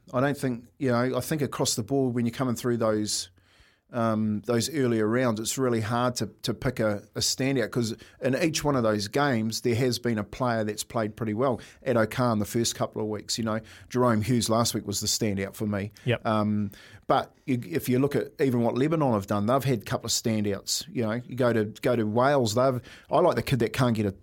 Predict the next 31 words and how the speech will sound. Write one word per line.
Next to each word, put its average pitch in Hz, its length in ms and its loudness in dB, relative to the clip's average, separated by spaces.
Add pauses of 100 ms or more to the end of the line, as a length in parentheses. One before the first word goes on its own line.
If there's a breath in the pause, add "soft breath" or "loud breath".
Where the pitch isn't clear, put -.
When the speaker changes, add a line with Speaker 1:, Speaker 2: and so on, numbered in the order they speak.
(180)
Speaker 1:
he's, 110 340 0
he 127 120 0
plays 131 320 2
on 104 100 2
the 101 60 0
wing 147 200 2
for 117 360 0
Wales 131 400 2
and 120 80 2
he 113 40 0
can't 131 220 0
get 110 80 -2
a - 40 -6
contract 165 420 -2
up 104 80 -2
there 107 100 0
in 107 60 0
Super 165 280 -2
League. - 280 -4 (400 soft breath)
You 117 60 0
know, 120 120 4
I 151 60 2
think 120 160 -2
he'd 104 80 -2
be 101 80 -2
a 98 40 -2
great 151 300 0
N 151 80 0
R 98 200 2
L 95 60 0
player - 360 -6